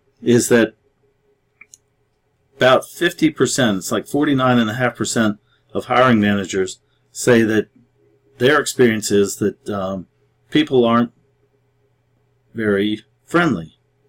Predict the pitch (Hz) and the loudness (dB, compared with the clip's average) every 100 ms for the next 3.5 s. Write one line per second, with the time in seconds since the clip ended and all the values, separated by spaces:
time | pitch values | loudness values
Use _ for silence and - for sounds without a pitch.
0 | - 107 107 110 135 151 143 131 123 117 | -14 -8 -4 0 0 0 0 0 2 2
1 | 110 98 - 117 117 110 117 117 123 - | 2 0 -2 -4 -2 -2 0 0 -2 -4
2 | 135 147 123 85 _ 135 - _ _ - | -4 -2 -4 -8 _ -20 -20 _ _ -16
3 | 101 - 123 107 | -14 0 2 2